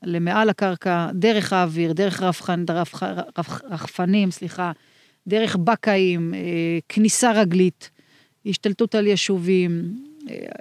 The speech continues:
תרגלנו את זה, לפקודה קוראים פרש פלשת. מפקד המחוז, ברגע שהבין את, את הירי תלם, והבין שיש את החדירה הראשונה, פשוט הכריז על הפקודה הזאת. וואנס יש את הפקודה,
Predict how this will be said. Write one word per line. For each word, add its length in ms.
תרגלנו 480
את 80
זה, 140
לפקודה 440
קוראים 220
פרש 300
פלשת. 400
מפקד 260
המחוז, 360
ברגע 260
שהבין 500
את, 180
את 140
הירי 340
תלם, 480
והבין 320
שיש 340
את 40
החדירה 380
הראשונה, 480
פשוט 280
הכריז 300
על 100
הפקודה 420
הזאת. 300
וואנס 380
יש 100
את 80
הפקודה, 520